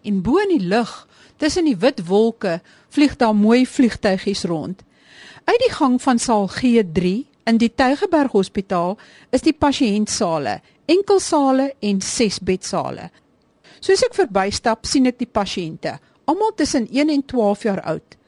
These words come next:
Byna almal se koppies is kaal, sommige het die duidelike merke van 'n breinoperasie, almal is aan 'n drip gekoppel vir chemoterapie of 'n bloedoortapping, maar hulle waai skamerig terug terwyl ek verbystap.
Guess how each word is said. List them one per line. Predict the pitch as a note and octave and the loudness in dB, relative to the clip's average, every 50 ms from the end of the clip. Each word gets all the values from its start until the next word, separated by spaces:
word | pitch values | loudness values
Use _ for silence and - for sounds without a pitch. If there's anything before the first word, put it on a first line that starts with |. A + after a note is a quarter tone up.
| _ _ _ _ - | _ _ _ _ -4
Byna | E3+ G#3+ A3 A#3+ B3+ B3 - | -2 0 2 2 2 2 2
almal | B3+ D4 E4+ F#4 F4+ E4 | 0 0 2 2 0 0
se | - C#4 | -2 -6
koppies | - - C#4+ C4 - B3 A3 - - | -4 -4 -6 -4 -2 -4 -4 -4 -8
is | - - - _ - | -10 -10 -12 _ -2
kaal, | A3 G#3 F#3+ G3+ A#3 E4 A4 _ _ _ _ _ _ _ _ | 0 2 2 2 2 0 -2 _ _ _ _ _ _ _ _
sommige | - - F4+ F4 F#4+ F#4 - G4 D4 | -2 0 2 2 2 2 2 0 0
het | B3+ B3 | 0 0
die | G#3 | -2
duidelike | F3+ F3+ E3 F3 G3+ A#3+ D4+ D4+ D4 A#3 | -2 -2 0 0 0 0 0 0 0 -2
merke | F#3+ F3+ F3 F#3 G3+ - C4+ | 0 0 -2 -2 -2 -4 -4
van | - - G#3+ F#3 | -4 -2 -2 -2
'n | F3+ D3+ | -2 -2
breinoperasie, | C#3+ E3 E3+ F3+ A3 C4+ D#4 - - D4 C#4+ B3 A3+ A3+ A#3 A#3+ - - D#4+ F4+ _ _ _ _ _ - - - | -2 -2 0 2 2 0 0 0 0 0 2 2 2 2 2 0 -2 -4 -6 -6 _ _ _ _ _ -20 -12 -2
almal | - F4+ G#4+ A4+ G#4+ D#4+ C#4 | -2 -2 0 2 2 2 2
is | - - | 2 0
aan | C4 A#3+ | -2 0
'n | A3 F#3+ | 0 -2
drip | D#3+ F#3 F#3+ A#3+ - - | -2 0 -2 -2 -2 -2
gekoppel | - D4+ - - G#3+ F#3+ F3+ - G3 A3 D#4 G4 _ _ _ _ _ _ | -8 -8 -6 -2 -2 -2 -2 0 -4 -4 -4 -4 _ _ _ _ _ _
vir | - A3+ A3 | -4 -4 -4
chemoterapie | - - C4 B3+ B3 C4+ D4+ - - C4+ B3 B3 B3 _ - C#4 C4+ - | -2 -2 0 2 2 2 0 0 0 -2 -2 -2 -4 _ -4 -4 -2 -2
of | G3 - - | -6 -6 -8
'n | E3+ D#3+ | -8 -6
bloedoortapping, | D#3 F3+ A#3 A#3 C4+ C4+ C4 - - B3 A#3 - - C#4+ E4 - _ _ _ _ _ _ _ _ _ _ _ _ _ _ _ | -2 -2 -2 0 0 -2 -2 0 0 -2 -2 -2 -4 -6 -6 -6 _ _ _ _ _ _ _ _ _ _ _ _ _ _ _
maar | - A3 A#3+ B3+ | 0 0 2 2
hulle | C#4 D4+ C#4+ A3+ | 4 2 2 2
waai | F3+ G3 G3 G#3+ A3+ | 2 0 0 0 0
skamerig | - - - F4 E4+ E4+ F4 E4+ D4+ C#4 - - | -2 -4 -2 0 0 0 0 0 -2 -2 -4 -6
terug | - A3 G3 F3+ - - - | -6 -4 -4 -4 -6 -8 -12
terwyl | - A3+ G#3+ G3+ G3 G3+ | -10 -4 -2 -2 -2 -2
ek | G#3 - | -4 -2
verbystap. | - G#3+ F3 F3 E3+ D#3+ D#3 E3 - - - F2 - - _ | -4 -4 -2 0 -2 -2 -2 -6 -8 -10 -10 -12 -12 -14 _